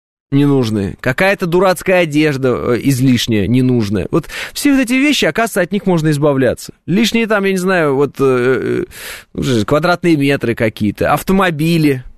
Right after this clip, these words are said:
Кстати, автомобили в городе ненужная вещь, вы в курсе? То есть автомобиль в городе — это реально уже, э, вы хотите работать всю жизнь на автомобиль. Ни в коем случае. Уж тем более роскошный автомобиль — это полный отстой, это просто тупая трата денег, как вы понимаете, да?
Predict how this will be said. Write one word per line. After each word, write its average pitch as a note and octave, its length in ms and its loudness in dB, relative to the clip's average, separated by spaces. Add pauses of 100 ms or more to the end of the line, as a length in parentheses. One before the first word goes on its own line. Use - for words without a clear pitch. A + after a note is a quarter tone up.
Кстати, D#3+ 340 -2
автомобили D#3 560 2
в A#2+ 80 -2
городе A#2+ 340 2
ненужная A#2 420 2
вещь, G#2 220 -2
вы G#2+ 60 -2
в - 40 -8
курсе? D#3+ 360 -2 (760)
То E3+ 40 0
есть C3+ 100 0
автомобиль E3 520 0
в D3 60 -2
городе — F3+ 400 2
это C#3+ 160 0
реально D3+ 400 0
уже, A#2+ 220 0
э, G#2+ 520 2
вы B2+ 120 0
хотите C#3 360 -4
работать C3 460 -2
всю - 160 -2
жизнь B2+ 240 2
на A#2 140 2
автомобиль. G#2 500 -2 (480)
Ни F3+ 80 2
в E3+ 80 -4
коем D3+ 180 0
случае. - 460 -4
Уж D3 160 -2
тем F#3 160 0
более F#3+ 240 2
роскошный D#3 480 -2
автомобиль — B2 480 0
это A2+ 140 -2
полный G2+ 360 0
отстой, G#2+ 380 0
это G2 100 -4
просто - 320 -4
тупая F#2+ 320 -2
трата F#2 280 -6
денег, G2 340 0
как G#2 160 -2
вы A2+ 80 0
понимаете, A#2 540 0
да? A#2+ 240 0